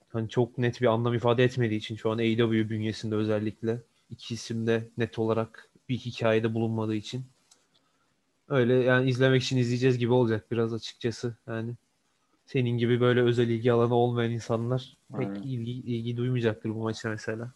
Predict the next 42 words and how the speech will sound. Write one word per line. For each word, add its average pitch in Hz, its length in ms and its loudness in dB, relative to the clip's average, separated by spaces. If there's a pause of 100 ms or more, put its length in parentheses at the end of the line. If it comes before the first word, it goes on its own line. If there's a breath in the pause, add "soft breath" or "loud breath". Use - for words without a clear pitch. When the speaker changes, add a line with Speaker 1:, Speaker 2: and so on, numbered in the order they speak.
(100)
Speaker 2:
Ben, 117 280 0
ben 127 120 2
sana 131 120 2
şöyle 143 220 4
diyebilirim. 127 280 6
Amerika'da 135 420 6
en 147 40 4
sevdiğim 127 280 2
kadın 127 220 2
güreşçi 107 260 0
şu 113 60 -2
an 104 60 0
benim 127 120 -2
Serena 120 340 0
Deeb 113 160 -6
yani. 90 280 -8
Amerika'da 95 600 -4
güreşen. 101 400 -6 (340)
Riho'da 117 300 2
zaten 107 460 -2
Stardom'da 101 500 0
dokuz 104 220 -2
on 101 140 0
ay 95 80 -4
güreşti. 101 540 -4 (480)
Oradan 104 360 -2 (200)
bir, 104 120 -10 (520)
e, 143 140 -14
ilgim 107 260 -4
var. 127 260 2
Buna 147 440 2
dediğim 127 340 -2
gibi 123 260 0 (340)
ilgilenen 131 500 4
<laughs> 135 40 8
insanlar 127 320 2
anca, 101 340 0 (340 soft breath)
e, 98 400 -6 (420)
şey - 240 -6
yapabilir, 95 440 -2
nasıl 95 220 -8
diyeyim, 104 220 -8